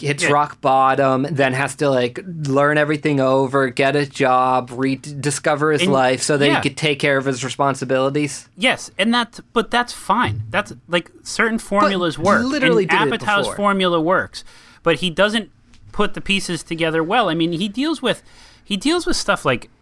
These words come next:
Speaker 2: mental illness in this movie, which is a, a subject that a lot of filmmakers don't even wanna touch, even for dramas. So to do it with a comedy, I think, is respectable to make that effort.
Speaker 1: But,
Speaker 2: Uh,
Speaker 1: but
Speaker 2: but
Speaker 1: do it well.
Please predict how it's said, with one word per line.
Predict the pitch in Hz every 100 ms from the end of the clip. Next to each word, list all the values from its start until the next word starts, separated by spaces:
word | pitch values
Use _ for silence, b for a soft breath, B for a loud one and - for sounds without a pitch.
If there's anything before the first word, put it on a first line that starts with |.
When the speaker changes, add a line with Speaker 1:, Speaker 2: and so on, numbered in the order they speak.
| -
Speaker 2:
mental | 147 170 170 131
illness | 151 185 196
in | 202
this | 196 190
movie, | 190 208
which | 190 160
is | 165 143
a, | 143 131 -
a | 143
subject | - 233 294 254 -
that | 147 - _ _ -
a |
lot | 143 147
of | 190
filmmakers | 170 175 165 160 120
don't | 143
even | 151
wanna | 143 131
touch, | - 147 143
even | 143
for | 165 131
dramas. | 101 98 113 147 170
So | - 147
to | 123
do | 147 165
it |
with | 170 -
a |
comedy, | - 127 131 170 180
I | 147
think, | - 143
is | 135 113
respectable | 117 110 - 113 - 170 196
to | 226 -
make | 135 131
that | 117
effort. | 110 120 196 214 -
Speaker 1:
But, | 180 B B B
Speaker 2:
Uh, | -
Speaker 1:
but | 180
Speaker 2:
but | 175
Speaker 1:
do |
it | 156 131
well. | 143 143 90